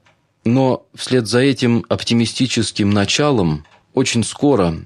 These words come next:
история человечества становится описанием стремительного умножения зла. То и дело мы встречаем, э,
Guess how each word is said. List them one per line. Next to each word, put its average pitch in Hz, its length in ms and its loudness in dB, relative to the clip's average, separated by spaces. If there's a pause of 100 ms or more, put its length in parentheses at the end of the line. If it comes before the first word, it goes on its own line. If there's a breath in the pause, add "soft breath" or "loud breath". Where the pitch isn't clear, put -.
(160)
история 107 540 0
человечества 107 760 -2
становится 101 640 0
описанием 104 580 0
стремительного 104 800 0
умножения 92 680 2
зла. 78 340 0 (560 soft breath)
То 147 80 2
и 135 120 2
дело 110 280 2
мы 104 120 0
встречаем, 107 720 0 (540 soft breath)
э, 87 320 2